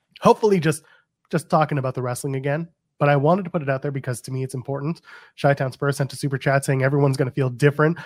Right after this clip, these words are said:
I personally have more issues with Paul Heyman's character than this, but that's another can of worms. I'm curious as to what you mean, but I also wanna point out my favorite thing about Paul Heyman is the little Yiddishisms that he adds to his character,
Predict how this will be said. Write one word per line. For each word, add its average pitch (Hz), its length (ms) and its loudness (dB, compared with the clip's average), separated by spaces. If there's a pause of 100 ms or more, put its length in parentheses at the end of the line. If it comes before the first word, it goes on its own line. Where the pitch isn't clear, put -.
(140)
I 147 80 6
personally 147 400 2
have 135 100 4
more 139 220 0
issues 135 320 -2
with 123 180 -6
Paul 139 180 2
Heyman's 135 300 -4
character 135 420 -6
than 123 180 -6
this, 160 200 0 (200)
but 135 60 -12
that's 131 200 2
another 127 240 0
can 143 240 0
of 139 40 4
worms. 180 220 4 (240)
I'm 254 160 6
curious 254 460 -2
as 240 140 -4
to 214 100 -6
what 214 240 0
you 220 80 -4
mean, 208 320 0
but 151 180 4
I 151 120 6
also 180 220 2
wanna 165 200 0
point 143 260 -2
out 147 140 0
my 135 120 0
favorite 139 360 -4
thing 139 140 -2
about 135 200 -4
Paul 135 180 -2
Heyman 135 280 -2 (400)
is 175 280 6
the 165 140 0
little 151 220 0
Yiddishisms 143 760 -4
that 139 140 -2
he 151 280 -6
adds 143 440 -2
to 143 280 -2 (540)
his - 260 -4
character, 156 800 -4